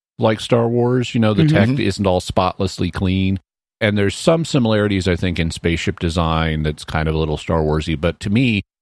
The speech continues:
Speaker 1: everything builds to the climactic explosion of the planet that this
Speaker 3: Mm-hmm.
Speaker 1: thing is at the center of. And that is, v-,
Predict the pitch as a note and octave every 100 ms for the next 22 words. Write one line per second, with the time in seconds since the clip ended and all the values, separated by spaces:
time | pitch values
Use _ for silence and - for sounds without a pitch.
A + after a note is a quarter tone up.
0 | _ _ - B2 D3+ D3 D3 A2 - A2+
1 | G#2+ E2+ D2 - - F#2 F#2 F2+ - -
2 | G2 F#2 G#2 A#2 - G#2+ F2 - - G#2+
3 | G2+ G2 F#2 F2+ D#2+ D#2+ - G2+ F#2+ D#2
4 | A1+ - - _ _ _ _ _ - F2+
5 | G2 G2 G2+ G#2 F#2 F2+ E2+ D#2+ E2 -
6 | F2+ D#2+ C#2+ B1 G#1+ A#1 - - _ _
7 | - G2 F#2 F2+ G2+ G2+ - F#2 E2+ F2
8 | F2+